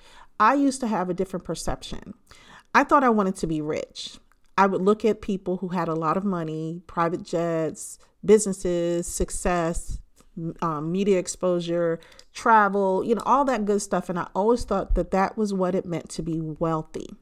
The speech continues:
I had to learn over the years that there's a difference between being rich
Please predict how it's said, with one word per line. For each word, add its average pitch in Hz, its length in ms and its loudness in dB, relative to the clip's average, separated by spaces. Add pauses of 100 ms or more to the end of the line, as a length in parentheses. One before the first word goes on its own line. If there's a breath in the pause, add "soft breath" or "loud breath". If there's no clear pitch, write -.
(600 loud breath)
I 247 120 10
had 339 180 2
to 294 100 4
learn 220 220 4
over 185 200 2
the 190 120 0
years 180 220 2
that 175 100 -2
there's 180 240 0
a 170 80 0
difference 190 400 0
between 170 400 -4
being 156 340 -6
rich 170 600 -6